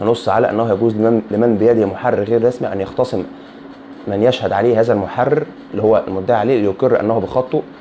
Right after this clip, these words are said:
وإمضائه أو بصمة إصبعه أو بختمه دون التعرض للنواحي الموضوعية الخاصة بالملكية التي من اختصاص دعوى صحة البيع والنفاذ. أما دعوى صحة البيع والنفاذ الغرض منها نقل الملكية إلى المشتري في سجلات الشهر العقاري والمساحة،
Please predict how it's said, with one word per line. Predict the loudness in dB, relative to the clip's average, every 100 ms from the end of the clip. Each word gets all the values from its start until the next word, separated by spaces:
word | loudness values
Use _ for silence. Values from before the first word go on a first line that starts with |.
| -20 -18 -8
وإمضائه | -6 -2 2 4 2 0
أو | 0
بصمة | 0 -2 -4
إصبعه | -4 0 2 2
أو | 2
بختمه | -2 -2 -2 -4 -10 -2
دون | 2
التعرض | 2 -2 -4 0 2 2 2
للنواحي | 2 2 0 0
الموضوعية | -2 -2 0 0 -2
الخاصة | -2 -2 -2 -6 -12 -12 -20 -10
بالملكية | -4 -4 0 0 2
التي | 0 0 -6 -8 -18 -8
من | -6
اختصاص | -6 -2 -2 0
دعوى | 2 2 0
صحة | -6 -6
البيع | -2 0
والنفاذ. | -2 -4 -12 -16 -20 -20 -20 -20 -20 -20 -10 -2
أما | 2 4
دعوى | 2 2
صحة | -2 -2
البيع | 2
والنفاذ | 2 0 0 -2 -4 -18 -20 -20 -14 -6
الغرض | 0 2 2
منها | 0 0 -4 -6 -16 -20 -20 -4
نقل | -2 -2 -4 -10 -12 -20 -18 -10
الملكية | -6 -6 0 2 2
إلى | 2 2 0 -4
المشتري | -8 -6 -2 0 0 -4 -14 -20 -16
في |
سجلات | -8 -2 0 0
الشهر | -2 0 0 -2
العقاري | -4 0 2 4
والمساحة، | 2 0 0 -2 -2